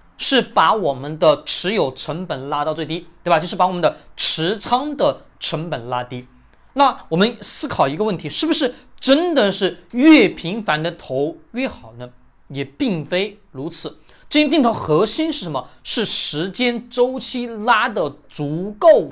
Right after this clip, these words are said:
长，当然它的成本就会足够，足够的低。我们每天投十块钱那种方式，各位，是，是可行，但是关键性的一点，这么频繁性的操作，各位，你告诉我需要交手续费不？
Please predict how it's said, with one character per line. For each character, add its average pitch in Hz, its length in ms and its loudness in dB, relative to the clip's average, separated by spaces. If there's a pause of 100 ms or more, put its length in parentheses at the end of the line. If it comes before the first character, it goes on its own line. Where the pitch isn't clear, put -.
长， 147 500 -4 (380)
当 214 160 -2
然 127 220 -8 (120)
它 - 120 -8
的 151 100 -6
成 147 320 -10
本 139 100 -8
就 131 120 -12
会 131 200 -8 (280)
足 123 360 -14
够， 160 280 -8
足 117 180 -20
够 110 100 -20
的 113 120 -18
低。 240 200 -14 (460)
我 180 60 -2
们 247 320 2
每 175 340 4
天 262 380 2 (100)
投 170 160 -4
十 - 160 -6
块 196 140 0
钱 175 80 -2
那 175 80 -6
种 147 100 -6
方 160 160 -4
式， 165 120 -12
各 160 80 -4
位， 135 180 -4 (240)
是， - 460 -6 (260)
是 - 260 -4
可 - 180 -10
行， 123 240 -14 (220)
但 277 100 -2
是 247 140 -2
关 302 320 0
键 302 120 -2
性 294 120 -4
的 262 80 -4
一 - 20 -2
点， 208 160 -4 (200)
这 330 100 -2
么 262 140 4 (120)
频 269 400 -8
繁 156 320 -6
性 208 240 -10
的 139 200 -8
操 226 280 -4
作， 233 300 -8
各 190 140 -8
位， 180 100 -6
你 135 100 -12
告 180 200 -4
诉 156 120 -10
我 120 160 -8
需 - 140 -16
要 160 80 -8
交 180 100 -12
手 127 160 -14
续 123 60 -16
费 160 140 -10
不？ 147 160 -10